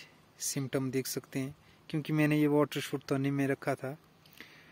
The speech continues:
और इसके लिए ही concentrate हो गया है। यदि ये water shoot मैंने, अ,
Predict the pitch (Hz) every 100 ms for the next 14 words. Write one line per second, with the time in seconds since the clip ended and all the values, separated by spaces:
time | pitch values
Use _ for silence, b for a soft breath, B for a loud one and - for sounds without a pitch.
0 | b b _ - 175 180 185 202 - -
1 | 170 160 156 160 - 156 - 147 143 135
2 | 131 123 123 120 - - - b b -
3 | 185 208 208 190 190 - 180 180 180 180
4 | 185 190